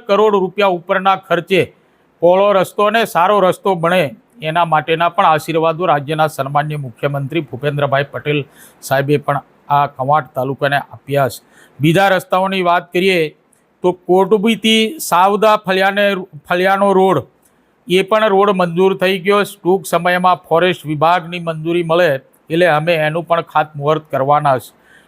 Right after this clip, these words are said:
મોગરાથી લીમડા બારી, બારી રોડ, એ પણ રાજ્ય સરકારે મંજૂર કર્યો છે, એની પણ, અ, ફોરેસ્ટ વિભાગ મંજૂરી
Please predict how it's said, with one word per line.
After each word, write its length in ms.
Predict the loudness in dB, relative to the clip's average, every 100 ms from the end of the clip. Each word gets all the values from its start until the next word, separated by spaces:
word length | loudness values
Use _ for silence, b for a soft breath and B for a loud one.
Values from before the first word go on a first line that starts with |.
| _
મોગરાથી 580 | 0 2 2 2 0 -4
લીમડા 340 | -4 -2 0 2
બારી, 340 | 2 0 -2 -10 -20 -20 _ -6
બારી 300 | 0 2 2
રોડ, 280 | 2 0 0 -8 _ b b -4
એ 120 | -2
પણ 240 | 0 0 2
રાજ્ય 320 | 0 2 0 0
સરકારે 420 | -2 0 -2 -2
મંજૂર 400 | -4 -4 -2 0
કર્યો 300 | 2 2 0
છે, 120 | 0
એની 220 | -2 -2 -2
પણ, 220 | -2 -4 -14 b b b b _
અ, 80 | 0 2 0 -2 -2
ફોરેસ્ટ 360 | 2 2 0
વિભાગ 340 | -2 0 0 0
મંજૂરી 460 | -4 -2 0 0